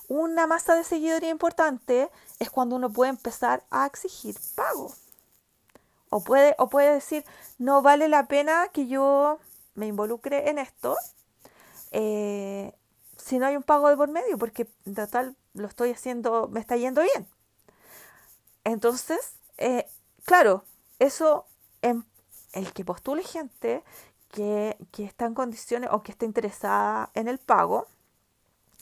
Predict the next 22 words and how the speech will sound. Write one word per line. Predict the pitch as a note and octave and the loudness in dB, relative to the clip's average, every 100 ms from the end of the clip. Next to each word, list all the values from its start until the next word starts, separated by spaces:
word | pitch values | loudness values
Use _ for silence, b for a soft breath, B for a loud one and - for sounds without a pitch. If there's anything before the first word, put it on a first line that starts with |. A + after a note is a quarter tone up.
| B B B | B B B
Aquí | G#3 A#3+ | -10 -8
hay | |
esta | A#3 B3 | -6 -8
chica | - C4 | -10 -10
que | C4+ A#3 | -8 -6
tiene | A#3 C4 | -8 -10
siete | - B3 G#3 | -10 -8 -8
mil, | G3+ C4 E4+ - C#4+ C#4+ | -8 -10 -12 -16 -20 -20
siete | - - B3 A3+ | -14 -8 -4 -4
mil | C#4 | -6
doscientos | D4+ - - - - | -12 -12 -10 -12 -12
seguidores. | - G3+ G3 G3+ - B B B | -10 -6 -6 -8 -16 B B B
O | - | -14
sea, | B3+ | -14
¿cómo | - E4+ A#4 | -4 -2 0
voy | A4+ A4 | 2 0
a | |
competir | G#4 G4 F4+ - G#4+ | -2 -6 -4 -2 -2
con | A4+ A#4+ | -4 -8
eso? | - - - - _ _ B B B B B - | -12 -14 -16 -20 _ _ B B B B B -12
Em, | G#3+ G#3+ G3+ G3 F#3 F3+ F3 b b b b b _ _ _ _ _ - B B B B _ _ _ _ _ _ _ _ _ _ | -8 -6 -8 -8 -10 -12 -16 b b b b b _ _ _ _ _ -20 B B B B _ _ _ _ _ _ _ _ _ _
eh, | - | -20